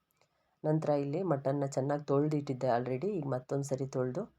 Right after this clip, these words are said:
ನೀರೆಲ್ಲ ಬತ್ಲಿಕ್ಕೆ ಇಡ್ತೀನಿ. ನಂತರ ಇಲ್ಲಿ ಆನಿಯನ್ ಚೆನ್ನಾಗಿ ಕಾದ ನಂತರ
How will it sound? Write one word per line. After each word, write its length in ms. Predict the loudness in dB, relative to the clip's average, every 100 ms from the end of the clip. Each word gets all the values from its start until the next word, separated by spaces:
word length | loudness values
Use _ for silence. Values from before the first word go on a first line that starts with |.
| _ _ _ -2
ನೀರೆಲ್ಲ 380 | 2 2 2 0 -4 _ -8
ಬತ್ಲಿಕ್ಕೆ 360 | -8 -6 -4 -2
ಇಡ್ತೀನಿ. 360 | -4 -4 -4 -4 -6 _ _ _ _ _ _ _ _ _
ನಂತರ 280 | -2 -2 2 0 2
ಇಲ್ಲಿ 180 | -2 -4 -10 _ _ _ _ _ _ _ _ -2
ಆನಿಯನ್ 340 | 2 2 0 -2
ಚೆನ್ನಾಗಿ 320 | -2 0 -2 2
ಕಾದ 280 | 2 2 -2
ನಂತರ 260 | -4 -4